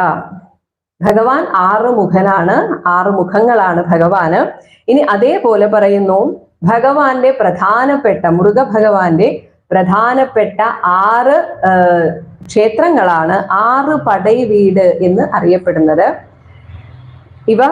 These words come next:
തിരുത്തണി, തിരുച്ചെന്തൂർ, തിരുപ്പറംകുன்றம், സ്വാമിമല, പളനിമല,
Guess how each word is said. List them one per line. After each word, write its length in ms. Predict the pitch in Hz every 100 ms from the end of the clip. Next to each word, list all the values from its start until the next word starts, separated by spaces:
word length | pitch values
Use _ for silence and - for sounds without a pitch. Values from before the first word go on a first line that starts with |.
| - 185 - -
തിരുത്തണി, 800 | 240 294 - 277 277 294 359 -
തിരുച്ചെന്തൂർ, 800 | 233 240 233 269 262 269 277 285 294 -
തിരുപ്പറംകുன்றம், 1080 | 233 254 - 262 262 269 254 247 254 294 349
സ്വാമിമല, 840 | 269 202 208 240 240 226 254 339 -
പളനിമല, 720 | 185 202 233 208 185 214